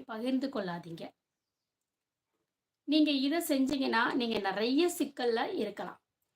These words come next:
இன்னைக்கு நீங்க உங்க ஓய்வு நேரத்துல உங்க தாய்க்கு சேவை செய்ய முடிவு செய்வீங்க. ஆனா எதிர்பாராத வருகிற வேலைகள்னால அந்த மாதிரி நடக்காது. இதனால உங்களால கவலை அளிக்கவும் செய்யுங்க. உங்க துணைக்கிட்ட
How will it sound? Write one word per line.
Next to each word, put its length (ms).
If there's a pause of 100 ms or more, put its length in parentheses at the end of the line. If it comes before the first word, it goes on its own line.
(220)
இன்னைக்கு 320
நீங்க 280
உங்க 160 (280)
ஓய்வு 300 (100)
நேரத்துல 420 (320)
உங்க 160 (180)
தாய்க்கு 640 (360)
சேவை 340
செய்ய 320
முடிவு 420
செய்வீங்க. 420 (600)
ஆனா 200 (160)
எதிர்பாராத 720 (280)
வருகிற 440
வேலைகள்னால 840 (320)
அந்த 140
மாதிரி 280
நடக்காது. 480 (680)
இதனால 520
உங்களால 400 (280)
கவலை 380 (140)
அளிக்கவும் 500 (200)
செய்யுங்க. 380 (680)
உங்க 220
துணைக்கிட்ட 600